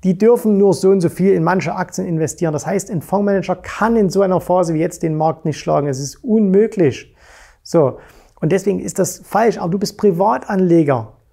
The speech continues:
Du kannst es. Du kannst privat dabei sein. Du kannst es machen. Ne? Und ich sehe es ja bei den Kunden bei uns im Training, die zurzeit wirklich gut unterwegs sind und gutes Geld verdienen. So. Und deswegen, wenn du kein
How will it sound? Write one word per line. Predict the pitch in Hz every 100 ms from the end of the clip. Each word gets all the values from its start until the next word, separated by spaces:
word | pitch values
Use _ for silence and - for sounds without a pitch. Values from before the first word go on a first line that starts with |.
| _ _
Du | 180
kannst | - - 214 262 - -
es. | 220 - -
Du | - 262
kannst | 262 - 233 - -
privat | 208 180 220 220
dabei | 196 185 202
sein. | 233 202 170
Du | 185
kannst | - 196 196
es | 202 175
machen. | 208 196 185 - - _
Ne? | - 175 196
Und | 165
ich | 175
sehe | -
es | 202
ja | 190
bei | 160
den | 156 151
Kunden | 147 208 196
bei | 170
uns | 180
im | 175 160
Training, | 180 202 175 - - - _ -
die | 165 185
zurzeit | - 156 156 160 135
wirklich | 151 165 -
gut | 170 208
unterwegs | 180 151 143 156 -
sind | 156
und | 147 135
gutes | 180 170 -
Geld | 143 151
verdienen. | - 135 139 120 117
So. | - 156
Und | 123 - - -
deswegen, | 170 180 190 139 139
wenn | - 160
du | 247
kein | 262 - 202